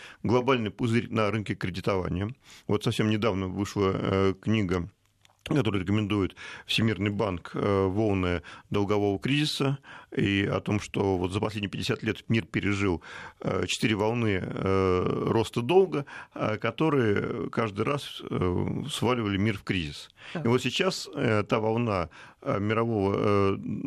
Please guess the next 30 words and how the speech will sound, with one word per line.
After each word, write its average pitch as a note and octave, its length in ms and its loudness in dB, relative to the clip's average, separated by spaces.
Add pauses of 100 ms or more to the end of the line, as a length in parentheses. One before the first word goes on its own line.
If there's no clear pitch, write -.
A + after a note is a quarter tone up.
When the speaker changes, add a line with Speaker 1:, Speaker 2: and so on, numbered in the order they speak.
(120)
Speaker 1:
э, G#2 240 2
роста A#2+ 260 0
долга, B2 520 2
она A2+ 280 -2
самая G#2 380 -2
высокая, A2 420 -2
самая G2 300 2
широкая C#3 520 0 (300)
и G#2 400 2
самая A#2 340 0
вся, A2+ 320 -2
э, G#2+ 280 2
то - 80 -8
есть - 160 -10
охватывает B2 560 -2
все. E2+ 260 -2
То - 140 -10
есть - 80 -6
Speaker 2:
Это G3+ 120 2
Speaker 1:
уже, - 160 2
Speaker 2:
первый C3+ 360 -2 (140)
меч. D#3 140 2
Speaker 1:
э, A2+ 260 2
да, A2+ 140 2
Speaker 2:
Дальше. C3 220 0
Speaker 1:
это B2 100 0
вот B2 140 2
первый A#2+ 240 2
меч. F#2 340 -2 (300)
Э, G2 360 2